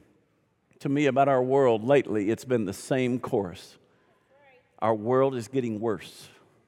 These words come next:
Can I just tell you that what we're watching is demonic? It is a sign that the enemy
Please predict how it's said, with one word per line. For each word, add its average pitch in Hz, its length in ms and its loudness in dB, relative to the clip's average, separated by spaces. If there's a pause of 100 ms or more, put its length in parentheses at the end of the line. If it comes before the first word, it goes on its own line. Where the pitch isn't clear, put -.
(1000)
Can 147 140 2
I 175 120 4
just 180 220 -8
tell 185 180 2
you 175 160 2
that 139 140 2
what 156 200 2
we're 147 140 4
watching 135 600 2
is 120 180 0
demonic? 101 760 -8 (1400)
It 151 160 4
is 143 180 2
a 135 100 0
sign 190 840 -4
that 139 280 -2
the 131 220 -8 (140)
enemy 180 520 0